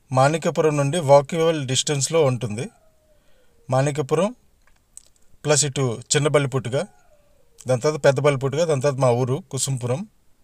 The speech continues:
ఓకేనా ఫ్రెండ్స్? అలాగే ఇక్కడ చూసుకుంటే బ్యాక్ సైడ్ కూడా మీకు చాలా వరకు అంతా మనకి తోటలే. అలాగే ఈ పక్కన చిన్న రోడ్డు ఉంటుంది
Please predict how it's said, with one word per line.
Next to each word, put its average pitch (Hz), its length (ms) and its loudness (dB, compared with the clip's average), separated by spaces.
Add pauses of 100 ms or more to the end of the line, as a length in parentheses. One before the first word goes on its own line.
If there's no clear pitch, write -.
(1200)
ఓకేనా 135 220 -4
ఫ్రెండ్స్? 160 380 -4 (340)
అలాగే 143 240 4
ఇక్కడ 143 220 -4
చూసుకుంటే 147 340 0
బ్యాక్ 135 260 6
సైడ్ 151 180 4
కూడా 139 180 4
మీకు 131 380 -4 (340)
చాలా 147 160 8
వరకు 156 220 4
అంతా 147 340 4 (1080)
మనకి 123 240 -4
తోటలే. 139 520 4 (760)
అలాగే 147 300 2
ఈ 135 200 -8
పక్కన 147 320 4
చిన్న 160 360 0
రోడ్డు 160 260 2
ఉంటుంది 127 460 -4